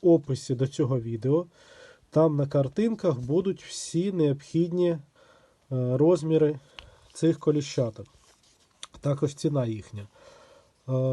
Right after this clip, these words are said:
монтуються, як бачите, за допомогою п'яти саморізів. Саморізи в комплекті не йдуть. Тобто майте на увазі, використовуйте старі або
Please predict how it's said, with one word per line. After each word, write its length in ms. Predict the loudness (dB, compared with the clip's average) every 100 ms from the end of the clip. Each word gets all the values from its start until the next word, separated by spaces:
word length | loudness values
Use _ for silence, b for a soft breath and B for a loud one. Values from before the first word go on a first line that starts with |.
| -2 -6 -8
монтуються, 680 | 2 2 4 4 4 2 0
як 180 | 0 4
бачите, 380 | 4 4 -2 -2
за 100 | 0
допомогою 680 | 0 2 2 4 2 0
п'яти 760 | -4 0 0 0 0 2 2 -4 -12
саморізів. 760 | -4 0 2 0 -2 -4 -6 -8 b b b b
Саморізи 800 | -18 0 2 4 2 2 2 0
в 100 | -2
комплекті 1000 | 2 2 4 6 6 6 0 -8 -8 -8 b b _
не 180 | 0 2
йдуть. 520 | 2 -2 -2 -2 -6 -14 _ _ _ -14 b b b b b _
Тобто 180 | -16 -6
майте 300 | -2 -2 -2
на 120 | -4
увазі, 440 | -2 2 2 2 -2
використовуйте 840 | -2 0 -2 -2 0 2 0 -2
старі 540 | -8 -6 -2 0 2 0
або 480 | -2 -4 -4 -4